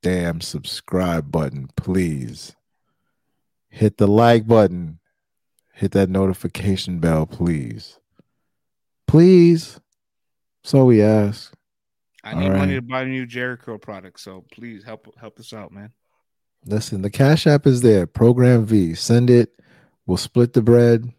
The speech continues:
Speaker 1: France will get Jerry Curl stuff. I'll get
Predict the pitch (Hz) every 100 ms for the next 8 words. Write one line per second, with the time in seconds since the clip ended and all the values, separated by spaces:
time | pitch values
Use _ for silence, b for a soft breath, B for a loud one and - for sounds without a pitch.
0 | _ - 104 107 104 107 98 104 92 110
1 | 110 107 110 107 104 - 110 110 - _
2 | b b b b - 98 95 104 98